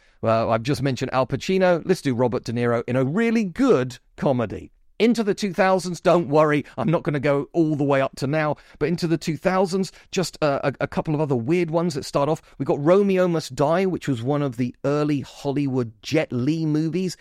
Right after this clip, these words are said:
Really didn't work because basically Jet Li found out that the Chinese community didn't want him to actually be in a romantic relationship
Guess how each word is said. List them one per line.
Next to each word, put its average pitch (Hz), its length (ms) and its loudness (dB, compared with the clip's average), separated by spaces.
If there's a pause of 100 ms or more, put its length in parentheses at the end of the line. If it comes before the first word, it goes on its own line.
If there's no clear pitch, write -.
(280)
Really 147 760 2
didn't 127 500 -2
work 101 540 0
because 117 460 -2
basically 139 580 -2
Jet 135 300 -2
Li 127 180 0
found 123 340 -2
out 120 220 0
that 117 140 -6
the 117 80 -6
Chinese 139 420 0
community 123 480 -2
didn't 123 260 -2
want 120 220 -4
him 120 300 -2
to 120 160 -2
actually 113 520 -2 (300)
be 127 100 0
in 120 80 0
a 107 60 -2
romantic 117 500 -2
relationship 135 640 -2